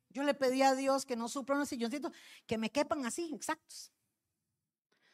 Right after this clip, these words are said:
Pasó un mes, dos meses, tres meses, cuatro meses, cinco meses y como los chinitos nosotros.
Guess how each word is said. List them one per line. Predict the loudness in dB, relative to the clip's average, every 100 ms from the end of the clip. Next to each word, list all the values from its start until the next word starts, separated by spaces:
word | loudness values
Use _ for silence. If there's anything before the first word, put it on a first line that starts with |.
| _ _ -20 -20 -20 _ _ _ _
Pasó | 0 2 2
un | 4
mes, | 4 4 0 -2
dos | 0 2
meses, | 0 0 -2 -8 0
tres | 2 4
meses, | 4 2 0 -2
cuatro | 6 6 6 4
meses, | 6 4 4 2
cinco | 4 4 8 8
meses | 8 4 2 0
y | 0
como | 0 4
los | 4 4
chinitos | 0 0 0 0 -2
nosotros. | 0 0 -2 -4 -16 -18